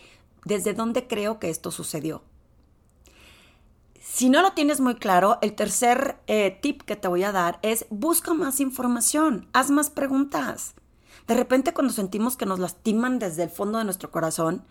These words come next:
lo primero es enconcharnos, recluirnos, ponernos en rechazo, en restrictivo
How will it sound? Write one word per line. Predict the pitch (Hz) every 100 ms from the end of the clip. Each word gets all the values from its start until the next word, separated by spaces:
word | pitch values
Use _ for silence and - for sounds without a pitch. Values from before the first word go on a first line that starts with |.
| - - -
lo | 220
primero | 220 233 262 311
es |
enconcharnos, | 262 196 165 170 190 185 202 196
recluirnos, | - 175 175 185 202 196
ponernos | 180 180 185 233
en | 202 160
rechazo, | 175 - 196 196 202 180
en | 175
restrictivo | 180 160 151 214 214